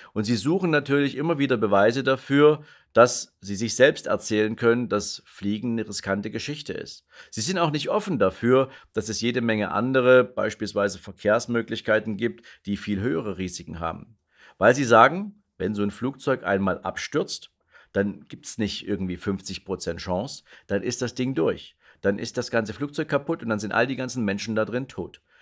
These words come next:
Und dieses Risiko bin ich nicht bereit einzugehen. Und deswegen nehme ich am Leben nicht in der Weise teil, wie ich das vielleicht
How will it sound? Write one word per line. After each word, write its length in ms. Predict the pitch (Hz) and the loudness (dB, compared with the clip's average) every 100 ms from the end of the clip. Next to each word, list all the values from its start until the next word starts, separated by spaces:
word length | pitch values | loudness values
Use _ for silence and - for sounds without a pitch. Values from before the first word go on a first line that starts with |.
| _ - | _ -2
Und 280 | 107 101 120 | -2 -2 -6
dieses 280 | 139 156 | -8 -4
Risiko 380 | 120 113 123 131 | -4 -4 -2 -4
bin 140 | 104 101 | -2 -4
ich 120 | 92 | -4
nicht 200 | 110 - | -6 -2
bereit 260 | 113 117 | -2 -2
einzugehen. 640 | - 120 120 90 87 80 - | -2 -6 -8 -10 -10 -12 -10
Und 180 | 113 107 | -6 0
deswegen 600 | 123 - 143 147 165 131 | 0 0 -2 -2 -6 -4
nehme 200 | 101 107 | -2 -2
ich 160 | 107 98 | -2 -4
am 100 | 101 | -2
Leben 340 | 98 127 120 | -2 -2 -4
nicht 140 | 113 113 | -4 -4
in 120 | 98 | 2
der 200 | 104 110 | 2 4
Weise 280 | 113 110 - | 4 2 0
teil, 400 | 113 113 123 - _ _ - | 4 4 2 -6 _ _ -6
wie 180 | 110 120 | -2 -2
ich 100 | 127 | -2
das 180 | 139 - | -6 -2
vielleicht 680 | 147 143 156 147 - - | 0 0 0 0 -4 -12